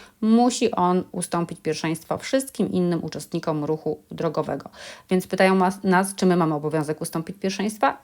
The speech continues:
Nie, nie mamy obowiązku ustąpić pierwszeństwa. Mamy tutaj właśnie w takiej sytuacji pierwszeństwo przed tramwajem.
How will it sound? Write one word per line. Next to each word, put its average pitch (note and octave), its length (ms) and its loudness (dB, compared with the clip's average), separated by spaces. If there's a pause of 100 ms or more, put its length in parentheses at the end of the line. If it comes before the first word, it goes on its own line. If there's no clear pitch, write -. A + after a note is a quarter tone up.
Nie, C4+ 420 2
nie A#3 160 0
mamy A#3+ 200 4
obowiązku E3 480 -2
ustąpić D#3+ 340 -8
pierwszeństwa. G3 600 -4
Mamy G3 420 2
tutaj F3 320 0
właśnie D#3 320 -4
w - 60 -16
takiej F3+ 260 -6
sytuacji D3+ 440 -6
pierwszeństwo - 560 -6
przed - 300 -10
tramwajem. D3 460 -2